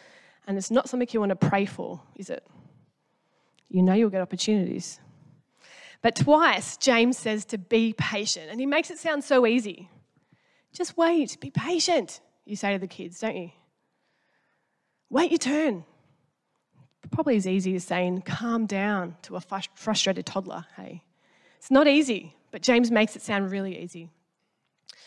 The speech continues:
So patience here, be patient as you wait for the Lord's return. Patience here is not passive, sit on your hands, wait your turn, just wait it out. It's actually an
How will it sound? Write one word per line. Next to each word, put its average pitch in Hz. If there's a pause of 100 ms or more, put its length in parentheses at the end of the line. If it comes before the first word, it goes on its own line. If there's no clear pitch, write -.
(640)
So 254
patience 392
here, 269
be 254
patient 269
as 220
you 220
wait 208
for 240
the 233
Lord's 202
return. 190
Patience 277
here 254
is 226
not 285
passive, 226 (420)
sit 240
on 240
your 226
hands, 202 (560)
wait 226
your 226
turn, 196 (720)
just 196
wait 202
it 180
out. 175 (680)
It's 233
actually 285
an 220